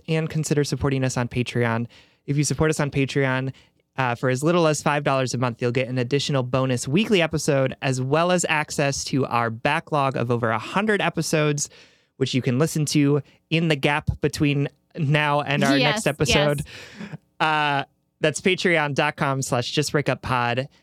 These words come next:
Speaker 1: This literally helps us keep the mics on and helps us reach more brokenhearted souls who need two random strangers giving them relationship advice.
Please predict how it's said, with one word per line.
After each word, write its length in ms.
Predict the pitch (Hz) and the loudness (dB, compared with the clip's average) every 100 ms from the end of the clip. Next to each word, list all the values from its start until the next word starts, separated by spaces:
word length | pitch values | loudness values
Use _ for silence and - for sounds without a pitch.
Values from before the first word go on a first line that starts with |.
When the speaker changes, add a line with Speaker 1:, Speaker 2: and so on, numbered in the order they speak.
| - | -8
Speaker 1:
This 140 | 131 | -2
literally 440 | 143 160 165 160 151 | 2 2 4 2 2
helps 260 | 151 131 | 0 -2
us 80 | 139 | -6
keep 180 | - 160 | 0 0
the 80 | 156 | 0
mics 340 | 147 147 - 147 | 0 0 0 0
on 200 | 135 135 | 0 -2
and 320 | - 143 151 | -2 -2 0
helps 240 | 135 143 - | -2 -2 -2
us 140 | 135 | -2
reach 220 | 131 123 - | -2 -2 -2
more 180 | 135 135 | 0 0
brokenhearted 520 | 131 139 123 123 117 | 0 -2 0 0 0
souls 440 | - 170 165 160 - | 0 2 4 2 0
who 160 | 156 | 0
need 260 | 143 139 135 | 2 0 0
two 200 | - 170 | 0 2
random 300 | 156 151 143 | 2 2 0
strangers 540 | 131 135 131 139 131 - | -2 0 0 0 -2 -2
giving 200 | 127 131 | -2 0
them 120 | 117 | 0
relationship 540 | 113 113 - 135 143 156 | 0 0 -2 -4 -4 -2
advice. 560 | 127 - 120 - - | -4 -2 -4 -6 -10